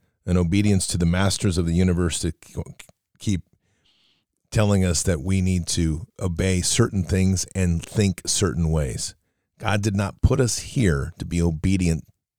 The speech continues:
to the masters of men, of men, by men. We need to be speaking boldly in this time. We need to be doing our own research. We need to continue to dig.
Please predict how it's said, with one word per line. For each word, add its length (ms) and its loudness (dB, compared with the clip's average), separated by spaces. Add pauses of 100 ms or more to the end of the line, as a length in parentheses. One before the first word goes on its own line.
(120)
to 340 -2
the 80 -4
masters 640 -4 (120)
of 160 -4
men, 380 2 (180)
of 240 -2
men, 380 -6 (280)
by 220 -4
men. 360 -8 (640)
We 200 2
need 220 4
to 100 -2
be 100 -2
speaking 840 -2
boldly 460 0
in 120 0
this 180 -2
time. 420 -2
We 120 0
need 180 -2
to 80 -8
be 140 -6
doing 320 0
our 120 0
own 140 2
research. 580 0
We 80 -2
need 160 -2
to 80 -8
continue 440 -2
to 100 -4
dig. 420 -4